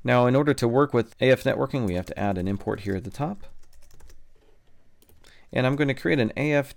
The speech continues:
json request operation. We need to pass in our request, and then there's two blocks here, one for success and one for failure. So I'm going to expand this a little bit so you can see it.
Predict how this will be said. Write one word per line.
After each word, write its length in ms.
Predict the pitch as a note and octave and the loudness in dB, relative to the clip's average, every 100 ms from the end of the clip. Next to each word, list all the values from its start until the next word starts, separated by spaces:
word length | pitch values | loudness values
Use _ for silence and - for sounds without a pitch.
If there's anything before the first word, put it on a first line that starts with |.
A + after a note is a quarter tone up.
| - | -18
json 400 | - C3+ C#3 C3+ A2 | -2 0 0 0 -2
request 400 | G#2 - C3 - | -2 -2 -2 0
operation. 720 | F2+ - E2+ E2+ - D#2+ - - - - - - - - - - - - _ _ _ _ - - - - | -2 -2 -4 -6 -8 -8 -10 -12 -18 -20 -18 -16 -16 -18 -20 -20 -20 -20 _ _ _ _ -20 -20 -16 -10
We 120 | A#2+ | -2
need 140 | A2+ G#2+ | 0 0
to 60 | |
pass 340 | A2 B2+ B2 B2+ | 0 0 0 0
in 120 | B2 | -2
our 140 | A#2 | 0
request, 600 | G#2 G2+ A#2+ D#3 - - - - - - - - - - - - - | 0 -2 -2 -2 -4 -12 -14 -18 -20 -18 -18 -18 -20 -20 -20 -20 -10
and 140 | A#2 A2+ | -6 -2
then 60 | |
there's 180 | G#2+ G#2 | -2 -4
two 240 | - F#3+ | -4 -2
blocks 440 | E3+ A#2 G#2+ A2 - | 0 2 2 0 -6
here, 280 | E2 D2 G2+ - - - | -6 -6 -10 -18 -20 -6
one 220 | A#2+ D3 | -2 -2
for 180 | - A2 | -2 -6
success 480 | - - C#3+ C#3 B2 | -6 -4 0 0 -2
and 140 | G2 | -4
one 100 | G#2 | -4
for 160 | - F#2+ | -6 -8
failure. 480 | - F#2 E2+ - F#2+ - - - - - - - - - - - | -4 -4 -4 -8 -14 -20 -20 -20 -20 -20 -20 -20 -20 -20 -20 -16
So 300 | - - - - | -10 -10 -10 -10
I'm 120 | A#2+ | -4
going 160 | A#2+ G#2 | 0 0
to 60 | |
expand 420 | F#2+ - C3+ C3+ | -2 -2 0 0
this 100 | A#2 | -2
a 60 | A#2 | -2
little 160 | A#2 A2 | -2 0
bit 160 | - | -2
so 100 | - | -4
you 100 | G2 | -6
can 140 | F#2 G2 | -4 -6
see 240 | - C3 | -2 0
it. 240 | C3 - | 0 -2